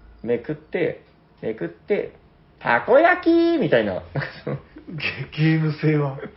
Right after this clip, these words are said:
Speaker 1: <laughs> えっと、めくって、なんか、白が出たら当たりみたいな、なんかそういう。
Speaker 2: ほー。
Speaker 1: なんかめくるのが楽しいゲームです。
Speaker 2: へー。
Speaker 1: たこ焼きっつって。はい。<laughs> よろしいですか？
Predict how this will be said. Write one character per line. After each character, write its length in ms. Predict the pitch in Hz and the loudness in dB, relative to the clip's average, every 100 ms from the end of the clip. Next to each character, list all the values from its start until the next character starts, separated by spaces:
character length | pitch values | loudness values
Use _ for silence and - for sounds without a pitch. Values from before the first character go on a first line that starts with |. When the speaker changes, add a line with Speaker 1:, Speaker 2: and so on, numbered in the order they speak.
| - - | -14 -14
Speaker 1:
<laughs> 360 | - - 147 185 | -18 -18 -12 -6
え 40 | 139 | -4
っ 20 | |
と、 140 | 139 | -4
め 160 | 123 147 | -2 -2
く 140 | 160 | -2
っ 20 | 233 | -6
て、 540 | - - 233 214 - | -6 -2 0 0 -2
な 80 | - | -6
ん 40 | |
か、 280 | - 110 - - | 0 0 -2 -10
白 320 | - 214 214 | -12 -4 -2
が 100 | 113 | 0
出 120 | 110 | 0
た 120 | 110 95 | 0 0
ら 240 | 78 - | -2 -4
当 80 | - | -6
た 160 | 98 95 | -2 -2
り 120 | 95 | -4
み 100 | 80 | -8
た 60 | |
い 20 | 76 | -8
な、 80 | |
な 60 | 82 | -10
ん 20 | |
か 60 | - | -10
そ 140 | 120 | -8
う 40 | 113 | -6
い 200 | 104 104 | -6 -8
う。 40 | - _ 185 | -12 _ -14
Speaker 2:
ほ 80 | 151 | -8
ー。 1000 | 160 147 147 143 143 143 139 135 135 135 135 _ _ - _ - _ | -6 -4 -6 -6 -8 -8 -10 -10 -12 -14 -16 _ _ -20 _ -20 _
Speaker 1:
な 100 | - | 0
ん 20 | |
か 80 | 165 | 2
め 120 | 156 | 2
く 120 | 170 | 2
る 80 | 277 | 0
の 120 | 254 | 0
が 60 | 117 | 0
楽 220 | - 117 | -2 -4
し 140 | 110 101 | -4 -8
い 60 | |
ゲ 60 | 78 | -10
ー 60 | - | -14
ム 60 | |
で 80 | - | -18
す。 80 | - - | -20 -10
Speaker 2:
へ 40 | |
ー。 420 | 156 151 143 143 156 | -6 -4 -4 -6 -8
Speaker 1:
た 220 | 151 143 147 | -8 -6 -4
こ 140 | 180 | -2
焼 320 | 180 170 170 170 | 0 0 0 -4
き 440 | 175 170 170 175 | -4 -4 -4 -8
っ 60 | - | -14
つ 40 | - | -20
っ 40 | - | -18
て。 80 | - - - - - - | -18 -20 -20 -20 -20 -14
は 80 | 107 | -12
い。 80 | - - - - - 170 - 135 - - - 151 - - - - - - - - - - - | -12 -18 -20 -20 -2 0 2 -2 -4 -16 -14 -8 -8 2 4 4 2 -16 -20 -20 -20 -20 -2
<laughs> 0 | |
よ 120 | 156 | 0
ろ 60 | |
し 60 | 147 | 0
い 40 | |
で 80 | 110 | -2
す 60 | 92 | -6
か？ 140 | - | -14